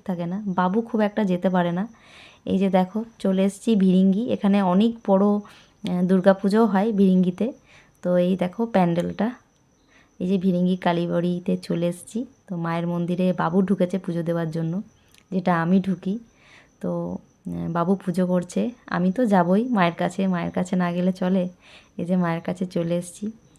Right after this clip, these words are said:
মায়ের কাছে সত্যি একটা অদ্ভুত শান্তি এই যে মায়ের কাছে। আর বাবু এর দিকে, উম, যেগুলো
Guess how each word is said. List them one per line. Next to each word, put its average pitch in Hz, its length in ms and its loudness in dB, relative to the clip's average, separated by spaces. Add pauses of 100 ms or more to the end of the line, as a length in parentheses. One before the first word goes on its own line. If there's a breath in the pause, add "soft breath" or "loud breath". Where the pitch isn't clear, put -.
(160)
মায়ের 233 300 2
কাছে 277 200 -2
সত্যি 220 500 -2
একটা 190 320 0
অদ্ভুত 180 480 -2
শান্তি 180 640 -2 (600 soft breath)
এই - 120 -2
যে 190 120 0
মায়ের 175 300 0
কাছে। 190 180 -4
আর 190 80 0
বাবু 180 340 0
এর 226 160 2
দিকে, 233 380 2 (120)
উম, 190 520 2
যেগুলো 202 380 2